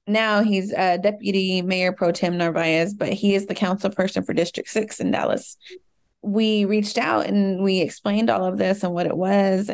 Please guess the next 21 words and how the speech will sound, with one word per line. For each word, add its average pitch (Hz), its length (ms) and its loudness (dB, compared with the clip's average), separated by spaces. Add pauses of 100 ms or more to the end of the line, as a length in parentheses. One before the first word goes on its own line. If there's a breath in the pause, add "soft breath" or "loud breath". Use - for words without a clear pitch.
not 226 300 0
only 226 480 0
recognizing 202 880 0
it, 180 260 0
but 175 220 2
that 175 160 -2
it's 170 180 0
going 190 340 0
to 202 120 -8
be 190 80 0
recognized 180 800 0
every 180 280 0
year 175 480 0 (120)
by 180 120 4
the 180 120 0
work 180 200 0
of 180 80 0
him 175 220 0
and 185 80 0
his 180 240 -2
office 175 640 -2